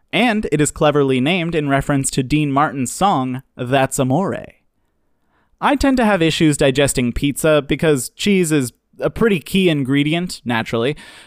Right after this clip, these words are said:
but thankfully the world of food science has come very far,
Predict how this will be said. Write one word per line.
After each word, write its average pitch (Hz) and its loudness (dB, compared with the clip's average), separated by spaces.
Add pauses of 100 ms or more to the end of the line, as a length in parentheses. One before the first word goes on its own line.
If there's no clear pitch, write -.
but 202 0
thankfully 240 -2
the 160 2
world 175 2
of 143 0
food 190 0
science 160 -2
has 139 -2
come 156 -2
very 170 2
far, 113 0